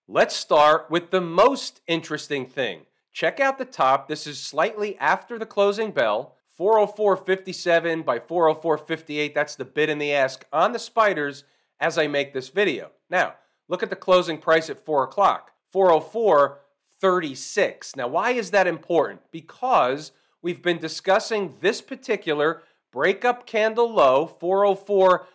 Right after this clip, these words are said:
fifty-five. So they did close below it today. That's an important development. But what they did do also was fill the gap, and they closed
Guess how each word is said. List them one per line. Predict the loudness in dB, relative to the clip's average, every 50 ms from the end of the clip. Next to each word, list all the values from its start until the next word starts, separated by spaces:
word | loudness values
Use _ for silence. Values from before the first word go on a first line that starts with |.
| _ _ _
fifty-five. | _ -20 -2 0 0 0 0 -4 -10 -14 -6 0 2 4 4 2 0 -2 -6 -8 -10 -12 -14 _ _
So | _ _ -12
they | -8 -8 -8
did | -8 -4 0 0 0 0 0 -6
close | -6 0 2 2 2 0 -2 -4
below | -4 0 2 4 4 4
it | 2 0
today. | -2 -2 0 0 0 0
That's | 0 -2 -2 -4 -6 -4
an | -2 -2
important | -2 -2 -4 -8 -2 0 2 2 2 0 -4 -4 -4
development. | -8 -2 0 2 2 2 2 0 -2 -2 -2 -2 -2
But | -2 -2 0 0
what | -2 -2 -2 -2
they | -4 -6
did | -6 -6 -4 -4 -4 -4 -4 -8
do | -10 -8 -8 -8 -6 -4
also | -2 0 0 0 0 -2 -2 0 0 2 2 0 -2 -4 -8 _ _ _ _ _ _ _
was | -4 -4 -4 -4
fill | -10 -12 _ 2 4 4 4 2
the | 0 -4
gap, | -2 0 2 2 4 2 0 0 -4 -12 _ _ _ _ _
and | -2 -2 0 2
they | 0 0
closed | -2 -4 -2 0 2 4 4 2 0 -4 -8 -12